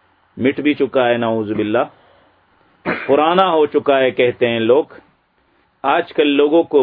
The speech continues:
بریکنگ نیوز اور نئی خبروں کی ضرورت ہے نا۔ لال مسجد کا غم الحمدللہ آج تک ہمارے دلوں سے نہیں مٹا ہے، اور آج تک ہمارے طالبان اور پاکستانی مجاہدین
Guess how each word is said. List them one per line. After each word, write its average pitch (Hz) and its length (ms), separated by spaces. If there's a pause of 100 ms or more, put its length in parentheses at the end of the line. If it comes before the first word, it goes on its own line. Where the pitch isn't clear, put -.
(140)
بریکنگ 175 480
نیوز 156 380 (840)
اور 127 140 (200)
نئی 202 300
خبروں 147 320
کی 135 140
ضرورت 110 460
ہے 104 60
نا۔ 151 120 (1700)
لال 156 280
مسجد 170 460
کا 156 100
غم 156 320
الحمدللہ 143 720
آج 143 340
تک 143 180
ہمارے 131 420 (340)
دلوں 123 280
سے 127 80
نہیں 120 220
مٹا 107 340
ہے، 92 100 (800)
اور 104 120 (180)
آج 160 180
تک 131 180
ہمارے 127 440
طالبان 120 560
اور 117 220
پاکستانی 117 600
مجاہدین 110 720